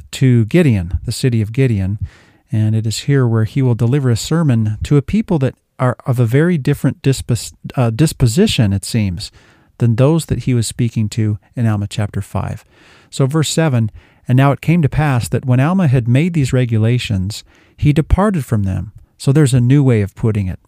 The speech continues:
Uh, Mormon says that he restored order to the church. And here he says he made regulations. "So he departed from them, yea, from the church which was in the city of Zarahemla, and went over upon the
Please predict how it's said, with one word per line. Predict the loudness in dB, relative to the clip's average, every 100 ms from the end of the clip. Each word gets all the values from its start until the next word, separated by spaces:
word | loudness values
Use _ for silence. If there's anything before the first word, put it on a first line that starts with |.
| -20 -20 _ -4
Uh, | -4 0
Mormon | 2 4 2
says | 0 0 0
that | 0
he | 0
restored | -2 -2 -2 0
order | 0 0 0 -2 -6 _ -8
to | -4
the | -4
church. | -2 -4 -4 -6 -6
And | -4
here | -2 -2
he | -2
says | -4 -6 -2
he | 0
made | 0 0 -2
regulations. | 0 0 2 0 0 0 0 -4 -4 -12 -18 _ _ _ _ _ _ _ _ _ -20 -4
"So | 2
he | 4
departed | 4 0 2 2 2
from | 2 0
them, | 0 -2 0
yea, | 2 2 -2 -6
from | 0 2
the | 2
church | 0 -2 -2 -8 -2
which | -2 0
was | 0
in | 2
the | 0
city | -2 0 0
of |
Zarahemla, | 0 0 0 0 0 -2 -2 -8 _ _ _ _
and | 0 2
went | 2 0
over | 0 0 0 -2
upon | -2 0 0
the | -2